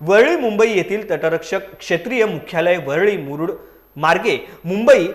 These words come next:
असा चारशे किलोमीटर अंतराचा निर्धारित मार्गावर पार पडली. या रॅलीला भारतीय तटरक्षक वायू अवस्थान रत्नागिरीचे स्टेशन कमांडर समावेशक विकास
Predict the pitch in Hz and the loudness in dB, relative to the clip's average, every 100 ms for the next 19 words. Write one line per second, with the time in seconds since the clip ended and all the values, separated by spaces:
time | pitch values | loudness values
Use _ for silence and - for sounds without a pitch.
0 | - 156 214 214 175 175 294 247 220 202 | -4 0 0 0 0 0 -6 -2 -2 0
1 | 196 214 156 147 160 160 165 180 214 - | 0 0 -4 -4 -2 0 0 -2 -2 -14
2 | - 160 185 175 262 320 320 180 156 156 | -12 -2 -2 2 0 0 0 0 2 0
3 | 147 170 - - - 196 208 - 139 120 | 0 -2 -6 -10 2 4 4 0 -4 -6
4 | - - - 147 151 135 147 175 156 147 | -14 -18 -4 0 2 0 -2 0 0 0
5 | 139 127 165 151 147 160 160 - 151 139 | -6 -6 -6 -4 -2 -2 -4 -8 -4 -4
6 | 147 165 143 160 160 - 196 - - - | 0 0 0 -4 -6 -2 -2 -2 -8 -20
7 | _ - 156 170 277 262 254 - 254 254 | _ -6 -4 0 0 0 -2 2 2 2
8 | 208 175 208 214 156 170 202 123 110 - | -2 0 -2 -2 -2 0 0 -4 -10 -16
9 | _ _ _ _ _ _ _ - 160 165 | _ _ _ _ _ _ _ -4 0 0
10 | 175 180 202 214 - - 147 165 208 214 | 0 -2 -4 -6 -10 -18 -10 0 0 0